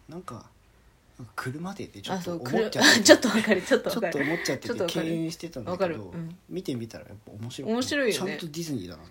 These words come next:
Speaker 1: て感じ。
Speaker 2: 面白いよね。
Speaker 1: うん。
Speaker 2: やっぱ人気だしね、マックイーン。
Speaker 1: そうね、マックイーン、ほんとね、そう、最初生きってたんだけど。
Speaker 2: そう、なんだこのクソ野郎って思ってた。
Speaker 1: そう、ま、序盤から中盤にかけてマジでイライラするけど。
Speaker 2: わかる。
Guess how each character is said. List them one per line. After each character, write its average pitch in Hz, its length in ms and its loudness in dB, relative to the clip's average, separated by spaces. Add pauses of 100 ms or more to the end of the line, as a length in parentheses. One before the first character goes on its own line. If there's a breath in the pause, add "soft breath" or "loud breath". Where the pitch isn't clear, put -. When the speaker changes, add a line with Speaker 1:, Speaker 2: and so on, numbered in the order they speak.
Speaker 1:
て - 100 -8
感 - 100 -8 (100)
じ。 180 100 -6
Speaker 2:
面 214 80 -2
白 220 280 -2
い - 20 -4
よ 143 60 -6
ね。 139 280 -12
Speaker 1:
う 117 40 -12
ん。 98 320 -14
Speaker 2:
や 175 60 -8
っ - 20 -8
ぱ 156 60 -10
人 196 200 -2
気 240 120 -10
だ 254 80 -2
し - 100 -6
ね、 151 60 -10
マ 160 120 -10
ッ 156 60 -10
ク - 160 -12
イ - 20 -8
ー 170 60 -12
ン。 - 160 -18 (160)
Speaker 1:
そ 123 120 -10
う 107 40 -12
ね、 104 80 -12
マ 110 100 -10
ッ 107 40 -14 (120)
ク - 100 -14
イ 135 40 -10
ー 123 80 -8
ン、 - 20 -16
ほ 110 180 -16
ん 151 100 -12
と - 140 -20
ね、 120 280 -12 (180)
そ 113 60 -16
う、 - 20 -14
最 156 180 -14
初 170 440 -8
生 143 60 -10
き 165 140 -12
っ - 40 -20
て 175 120 -8
た 160 60 -4
ん 127 40 -8
だ 110 60 -10
け - 40 -8
ど。 - 60 -4
Speaker 2:
そ 196 40 -4
う、 196 60 -2
な 220 80 2
ん 226 80 0
だ 196 100 0
こ 175 80 -4
の 180 100 -6
ク - 120 -10
ソ - 140 -4
野 180 120 0
郎 170 120 -4
っ 160 40 -6
て 160 160 -10
思 117 160 -8
っ 110 60 -14
て 156 100 -8
た。 165 100 -8
Speaker 1:
そ 135 120 -6
う、 - 20 -6
ま、 127 60 -6
序 - 0 -
盤 180 280 -4
か 185 120 -8
ら 180 100 -4
中 175 240 -2
盤 170 180 -2
に 170 80 -6
か 170 120 -8
け - 100 -14
て 110 80 -12
マ 127 140 -6
ジ 147 100 -8
で 120 60 -4
イ 120 100 -4
ラ 113 80 -6
イ 101 40 -10
ラ 95 60 -12
す - 80 -14
る - 20 -12
け - 80 -8
ど。 190 40 2
Speaker 2:
わ 196 80 0
か - 160 2
る。 254 100 4